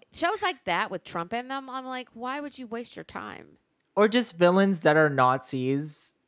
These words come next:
Speaker 2: Like, either
Speaker 1: Right.
Speaker 2: full Nazis or, like, a poorly drawn allegory to
Speaker 1: Yes.
Speaker 2: Nazis.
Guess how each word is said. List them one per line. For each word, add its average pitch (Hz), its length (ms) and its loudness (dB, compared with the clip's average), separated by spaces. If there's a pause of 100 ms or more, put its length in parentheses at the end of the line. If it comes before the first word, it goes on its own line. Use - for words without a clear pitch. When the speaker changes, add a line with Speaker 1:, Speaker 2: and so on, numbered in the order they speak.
Speaker 2:
Like, 170 300 6
either 202 280 6
Speaker 1:
Right. - 140 -8
Speaker 2:
full 285 300 4
Nazis 254 580 2
or, 170 120 6
like, 175 200 2
a 165 80 4
poorly 185 460 2
drawn 160 300 4
allegory 151 720 2
to 202 60 -8
Speaker 1:
Yes. 185 240 2
Speaker 2:
Nazis. 160 600 -4